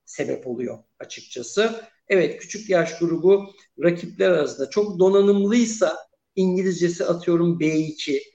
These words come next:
e, işte on sekizinde hemen ehliyet almış, kendi aktif arabası var, çok iyi araba kullanıyor, e, işte ne bileyim work and travel'la Amerika'ya gitmiş, işte ne bileyim Erasmus, ama buna da yaşı yetmiyor. Yani şimdi Erasmus şu bu filan dediğiniz zaman yaşlar yirmi üç, yirmi dörtlere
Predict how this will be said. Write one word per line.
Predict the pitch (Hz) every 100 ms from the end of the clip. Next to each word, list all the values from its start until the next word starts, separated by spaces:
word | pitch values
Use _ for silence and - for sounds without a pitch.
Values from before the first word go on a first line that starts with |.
| _ _ _
e, | 139 139 135 135 135 143
işte | - - -
on | 190 196
sekizinde | 190 170 165 175
hemen | 175 170
ehliyet | 165 165 170 165
almış, | 165 170 175 - - _
kendi | 156 170 170
aktif | - - - - 165
arabası | 156 156 160 170
var, | 160 165 156
çok | - 170 165
iyi | 156
araba | 151 151 156
kullanıyor, | 151 147 151 156 160 165 - _ _ -
e, | 151
işte | 147 170 170
ne | 170
bileyim | 165 156
work | 160 156 -
and | 160 -
travel'la | 165 156 156 160
Amerika'ya | 160 160 156 165 160
gitmiş, | 147 156 165 165 -
işte | - - 151
ne | 160
bileyim | 156 - - 175
Erasmus, | 156 156 - 156 -
ama | 190 214
buna | 180 208 214
da |
yaşı | 208 185 180 240
yetmiyor. | 220 214 165 135
Yani | 147 151 156
şimdi | 175 175 170 - _
Erasmus | 165 175 180 180 170
şu | - 180
bu | 175
filan | 175 180 180 170
dediğiniz | 170 185 233
zaman | 226 196
yaşlar | 175 170 - 180
yirmi | 180 175
üç, | 180 180
yirmi | 175
dörtlere | 180 175 180 180 180